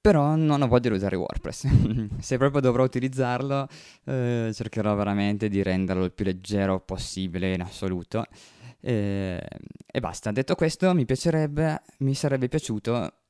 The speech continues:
imparare a utilizzare qualche framework,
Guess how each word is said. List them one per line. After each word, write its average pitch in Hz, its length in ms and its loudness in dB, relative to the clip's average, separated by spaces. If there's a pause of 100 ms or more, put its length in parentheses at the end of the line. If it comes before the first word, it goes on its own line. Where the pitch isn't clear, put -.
(140)
imparare 117 760 0
a 113 120 -2
utilizzare 110 720 -2
qualche 104 920 -2
framework, 107 920 -2